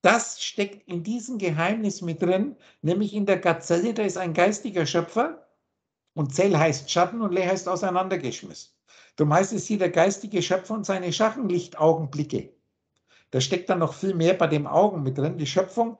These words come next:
von Gehirnexistenzen, blau gelesen, die Schöpfung von Gehirnexistenzen.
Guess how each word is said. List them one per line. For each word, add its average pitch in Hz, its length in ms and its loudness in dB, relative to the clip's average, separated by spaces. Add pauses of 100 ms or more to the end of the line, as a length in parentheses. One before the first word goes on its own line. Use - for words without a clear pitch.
(120)
von 180 220 0
Gehirnexistenzen, 151 1200 -2 (140)
blau 165 260 6
gelesen, 110 500 -4
die 131 120 -8
Schöpfung 214 420 -4
von 233 160 -8
Gehirnexistenzen. - 1040 -8